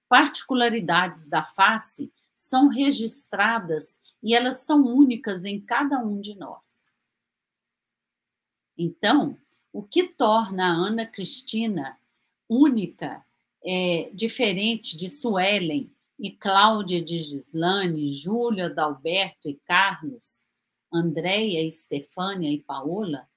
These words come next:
então são cada um com suas características, seu semblante, E, e nisso a gente traz também esse formato de rosto, né, o visagismo.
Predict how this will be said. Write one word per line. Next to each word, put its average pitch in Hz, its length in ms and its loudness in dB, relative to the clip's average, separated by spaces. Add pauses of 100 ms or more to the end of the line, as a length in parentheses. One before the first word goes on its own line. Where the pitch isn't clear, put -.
(500)
então 226 360 4
são 277 420 4 (560)
cada 302 380 4
um 240 360 2 (220)
com 220 140 -2
suas 214 380 -2
características, 240 1300 -4 (140)
seu 233 360 0
semblante, 196 1120 -2 (500)
E, 196 500 -2
e 190 40 -2
nisso 220 420 -2
a - 20 0
gente 208 340 -4
traz 196 400 0
também 185 420 -2
esse 208 240 -6
formato 190 800 -2
de 196 140 -4
rosto, 185 680 -6
né, 175 180 -2
o 196 120 -10
visagismo. 185 1200 -2